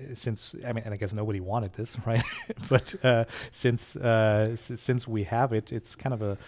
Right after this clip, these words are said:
uh, I think a positive side effect that we finally start thinking about this, and that what we've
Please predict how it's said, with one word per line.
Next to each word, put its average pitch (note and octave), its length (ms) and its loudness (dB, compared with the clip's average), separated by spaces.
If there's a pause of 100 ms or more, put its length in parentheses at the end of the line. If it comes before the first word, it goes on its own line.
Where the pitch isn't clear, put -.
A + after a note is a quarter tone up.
(340)
uh, A#2+ 140 -8
I - 20 0
think A2+ 220 -4
a - 20 -10
positive A#2 400 -4
side A2+ 240 -4
effect G#2 300 -8
that G#2 120 -8
we G2+ 60 -8
finally G#2+ 320 -6
start G#2 300 -8
thinking A#2+ 340 -6
about F#2+ 320 -8
this, G2+ 300 -6
and G#2 240 -6
that G2+ 240 -4
what G#2+ 120 -12
we've G#2 300 -8